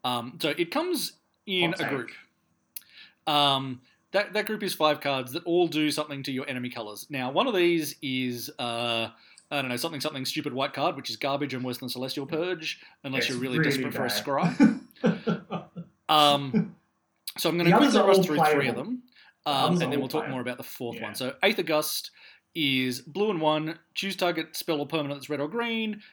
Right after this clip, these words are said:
Speaker 1: its owner puts it on the top or bottom of their library. Decent. Uh, Fry is, as well as one of our favourite judges, uh, it's a red and
Speaker 2: <laughs>
Speaker 1: one. This spell can't be countered, and it deals five damage to target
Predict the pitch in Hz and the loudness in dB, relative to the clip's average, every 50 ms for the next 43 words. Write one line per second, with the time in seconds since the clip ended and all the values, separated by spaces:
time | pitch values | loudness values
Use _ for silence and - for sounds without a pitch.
0 | _ - 165 165 160 156 160 156 - - 156 135 135 139 139 143 139 147 143 143 | _ -4 -4 -2 -2 -2 -4 -4 -4 -6 -6 -6 -6 -6 -6 -6 -6 -6 -6 -6
1 | - - 147 139 135 127 123 123 123 120 123 120 113 113 107 101 95 95 90 _ | -6 -6 -8 -6 -6 -6 -6 -6 -6 -6 -6 -6 -6 -6 -8 -8 -10 -14 -20 _
2 | _ _ _ _ - 147 127 139 120 120 - 101 - _ _ _ - - - _ | _ _ _ _ -12 -6 -4 -4 -2 -4 -6 -10 -14 _ _ _ -20 -20 -20 _
3 | - 131 123 123 127 - - _ _ _ _ _ - - _ - - - - 180 | -6 -4 -2 -2 -2 -4 -8 _ _ _ _ _ -18 -18 _ -14 -10 -4 0 2
4 | 170 175 180 180 180 180 175 170 151 - - 165 147 147 143 139 131 - 147 127 | 4 4 4 4 4 4 2 2 0 -2 -2 0 0 2 0 0 -2 -4 -6 -4
5 | 139 170 190 175 160 139 139 131 127 131 123 123 - 139 131 120 147 131 131 123 | 0 0 2 2 2 0 -2 -2 -2 -2 -4 -4 -4 -4 -4 -6 -6 -6 -4 -6
6 | 123 120 120 120 117 113 107 - - - - - _ _ - 131 123 123 123 131 | -4 -4 -4 -6 -6 -6 -8 -12 -16 -20 -20 -20 _ _ -4 -2 0 0 0 -2
7 | - - 135 - - 202 180 190 196 170 226 - - 143 - - 120 143 175 - | -2 -4 -6 -2 2 4 6 6 8 8 6 6 6 4 4 2 2 0 -2 -2
8 | - - _ - - - _ _ _ _ _ _ _ 143 151 190 185 - - 170 | -4 -6 _ -20 -20 -20 _ _ _ _ _ _ _ -4 -2 -2 0 0 2 2
9 | 160 160 180 165 156 151 151 - 214 214 214 208 208 208 196 - - 160 160 160 | 2 2 0 -2 -2 -2 -4 -2 0 0 2 2 2 2 0 0 -4 -4 -4 -4
10 | 156 143 175 175 170 170 - 170 170 170 160 156 147 156 - - - 135 - 160 | -2 2 2 2 2 2 0 2 2 2 2 0 -2 -2 -4 -8 -10 -6 -4 -2
11 | 143 143 143 143 143 - | -2 -2 -2 -4 -6 -8